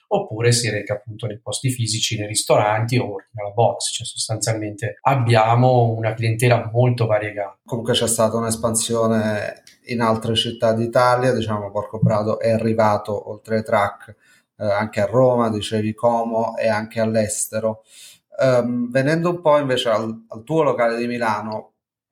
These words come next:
Speaker 2: quali metriche monitorate per, eh,
Speaker 1: Sì.
Speaker 2: per registrare, insomma, questa crescita? Quali sono le tue ambizioni in termini di numeri? Quale, quali sono i numeri che ti fanno essere contento, diciamo, del,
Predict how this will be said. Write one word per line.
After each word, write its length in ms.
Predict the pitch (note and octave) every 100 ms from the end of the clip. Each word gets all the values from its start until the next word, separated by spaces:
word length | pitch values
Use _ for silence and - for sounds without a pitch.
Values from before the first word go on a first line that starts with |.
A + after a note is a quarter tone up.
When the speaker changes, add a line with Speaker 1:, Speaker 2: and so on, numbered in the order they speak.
| _
Speaker 2:
quali 320 | - E3 F3+ F3+
metriche 840 | E3 D#3+ D#3+ D3+ D3+ D#3 C#3+ -
monitorate 880 | C#3 C3+ C#3 C3+ C3 C3 A2+ A2+ A2+
per, 220 | A#2+ A2+
eh, 720 | G#2+ A2 A2 G#2 G#2+ G#2+ - _ _
Speaker 1:
Sì. 340 | - A#2+ A#2 -
Speaker 2:
per 140 | A#2+
registrare, 640 | A#2+ A#2 A2+ - A#2 A2+ A#2
insomma, 420 | A2 A#2+ A2+ A2+
questa 340 | A#2+ A#2 A#2+
crescita? 640 | A2+ C#3 C3 - B2 A#2 - - _
Quali 260 | _ C3 C#3
sono 540 | C3+ C#3 A#2+ A2 - _
le 220 | - B2
tue 260 | B2 B2 B2
ambizioni 640 | A#2 A#2+ A#2+ - B2+ A#2 A#2
in 100 | A#2
termini 420 | A#2 A2+ A#2 A2+
di 120 | A#2
numeri? 480 | B2 D3 D3 C#3+ C3+ - - _
Quale, 460 | - B2 B2+ B2 A#2+
quali 240 | C3 C3
sono 280 | B2+ A#2 A#2
i 60 |
numeri 500 | A#2+ B2 A#2+ A#2 A#2
che 160 | A#2 A#2
ti 120 | A#2+
fanno 400 | A#2 A2+ A2 G#2+
essere 720 | G#2+ - A2 G#2 G2+ G#2 G#2+ -
contento, 720 | B2 A#2+ A2+ G#2+ G#2 - A2
diciamo, 480 | G2 F#2+ G#2 - G#2
del, 180 | G2+